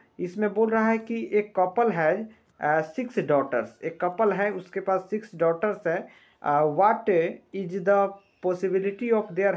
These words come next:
having a girl next time? ऑप्शन नंबर ए है टेन,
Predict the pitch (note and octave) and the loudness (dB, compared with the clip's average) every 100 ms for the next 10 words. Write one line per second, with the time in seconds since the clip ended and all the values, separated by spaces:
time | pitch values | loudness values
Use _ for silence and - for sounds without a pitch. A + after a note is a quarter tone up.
0 | E3+ F3 G3+ F#3+ F3+ C#3+ F#3 G3 E3 E3 | 0 -2 -2 -4 -4 0 0 0 -2 -4
1 | D#3+ - C#3 A2+ A2 _ _ _ _ - | -6 -12 -8 -8 -8 _ _ _ _ -4
2 | A3+ A3+ G#3+ G3+ G3+ G3 F3+ E3+ - F#3 | -4 -2 -2 0 0 0 0 -2 -4 -4
3 | A3+ | -4